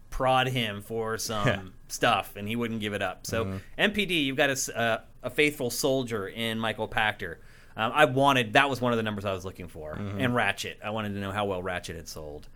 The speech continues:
Speaker 1: um, because I'm curious. You know, the
Speaker 2: Yeah.
Speaker 1: install base isn't very big for these games, and so, uh, I just wondered if maybe they had only sold, like, a million or less.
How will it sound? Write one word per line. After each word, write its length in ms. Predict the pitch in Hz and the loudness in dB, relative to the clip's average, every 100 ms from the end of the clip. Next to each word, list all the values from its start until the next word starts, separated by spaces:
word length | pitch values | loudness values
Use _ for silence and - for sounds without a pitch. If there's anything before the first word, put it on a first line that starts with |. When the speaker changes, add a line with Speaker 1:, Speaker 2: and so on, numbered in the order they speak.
| - - - 95 | -18 -20 -18 -6
Speaker 1:
um, 380 | 92 92 92 - | -4 -4 -6 -12
because 140 | 110 | -2
I'm 100 | 139 | -2
curious. 480 | 131 208 226 82 - | 6 8 8 4 -6
You 80 | 110 | -2
know, 200 | 110 123 | 2 2
the 120 | 123 | 4
Speaker 2:
Yeah. 80 | 117 | 2
Speaker 1:
install 380 | 101 95 135 165 | 2 2 4 4
base 260 | 147 143 139 | 4 2 0
isn't 200 | 127 127 | -2 2
very 180 | 123 | 2
big 440 | 123 120 110 120 123 - | 2 2 2 0 -6 -14
for 280 | - 123 117 | -2 0 2
these 200 | 113 101 | -2 -4
games, 440 | 104 98 104 117 | -4 -4 -4 -4
and 140 | 120 | -2
so, 400 | 117 117 113 113 - - - - | 0 4 4 2 -2 -20 -18 -6
uh, 240 | 104 107 - - | -4 -4 -6 0
I 140 | 113 | 0
just 220 | 110 117 | 0 -2
wondered 260 | 120 120 117 | 0 2 2
if 80 | 107 | 0
maybe 220 | 117 107 | 0 0
they 80 | 107 | 0
had 100 | 107 | 0
only 180 | 113 104 | -2 -2
sold, 340 | - 120 120 | 2 2 2
like, 140 | 110 107 | 0 -2
a 40 | |
million 520 | 101 101 95 95 92 | -2 -2 -2 -4 -6
or 200 | 90 92 | -8 -6
less. 480 | 87 87 85 - - | -4 -4 -4 -6 -8